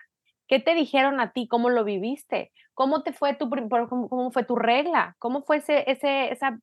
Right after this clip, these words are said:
menarquía, ese primer, esa primer venida de la sangre que vino a ti? ¿Cómo fue esa, esa convivencia contigo?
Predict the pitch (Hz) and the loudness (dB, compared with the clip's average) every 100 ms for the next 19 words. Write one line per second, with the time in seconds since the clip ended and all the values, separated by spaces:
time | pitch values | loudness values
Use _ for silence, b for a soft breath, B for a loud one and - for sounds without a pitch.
0 | - 240 240 240 220 214 247 302 285 240 | -12 -6 -2 0 -2 -4 -4 -2 0 -2
1 | 269 233 240 240 240 233 _ _ _ 233 | -4 -4 -2 0 0 -2 _ _ _ -8
2 | 226 247 254 233 233 240 247 254 254 233 | -6 -4 -2 2 2 2 0 2 2 2
3 | 220 - 220 240 254 247 226 214 233 233 | 0 -2 -4 -2 -6 -4 -6 -2 -2 -4
4 | 254 262 - - 247 262 277 403 - - | -4 -6 -4 -4 -4 -4 -2 -2 -4 0
5 | 311 330 339 330 302 - 240 254 240 208 | 4 4 4 0 -2 -4 -6 -4 -2 0
6 | 262 311 - 190 180 - | -2 -4 -6 -4 -6 -8